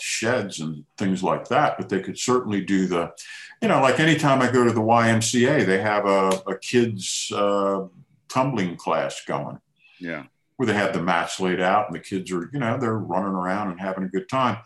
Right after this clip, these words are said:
Speaker 2: Yeah.
Speaker 1: This is just more of a serious, you kind of take it to a, a more serious level, right? Where it's like, all right, we wanna do some of this breakdance looking stuff,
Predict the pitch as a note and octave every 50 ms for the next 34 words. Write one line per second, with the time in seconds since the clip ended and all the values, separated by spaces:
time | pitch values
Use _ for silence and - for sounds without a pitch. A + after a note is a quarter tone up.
0 | _ - - - - - D#3 F3+ F#3 - F#3 - - - A3+ - - - D3+ D3
1 | C#3+ C3+ A2 G2+ G2+ F#2+ - - - - C#3+ C#3 C3+ B2+ A#2+ A2 G#2+ G2 F2+ -
2 | - - - - _ _ _ _ _ _ _ _ _ _ _ _ _ _ _ _
3 | _ _ _ _ _ _ _ _ B2 A#2 - D3+ D3+ C3+ B2 A2 A2+ - C#3+ C#3
4 | C3+ - A#2 - - _ _ - - B2+ A2+ G#2+ G2 F#2+ F#2+ F#2+ - G2+ G2+ G2
5 | G2 G#2+ A2 A2+ G#2 F#2 - - - - B2 A#2 A2 G2+ F#2+ F#2 F2+ - - F#2+
6 | F#2+ G#2+ G2+ F2 D#2+ C#2 B1+ A#1+ B1 C#2 F2 E2+ E2 E2 D#2+ D#2+ - - _ -
7 | E2 E2 E2+ E2 - - F2+ E2+ E2 - - - C#2+ - A#2+ G#2 G2+ G2+ - A2+
8 | B2+ C3 A#2+ G#2+ F#2+ F2+ D#2+ - _ _ _ _ _ _ _ _ _ _ - -
9 | - G2+ G#2 F#2+ - - G#2+ G2 G2 F#2 F2+ F2+ - - - - F2+ G2 A2 A2+
10 | A2+ - - - E2+ D#2+ D#2+ D#2 D2+ - - - D#2 D#2 D2+ - D2 C#2 C2+ -
11 | - - - - - - F2 E2+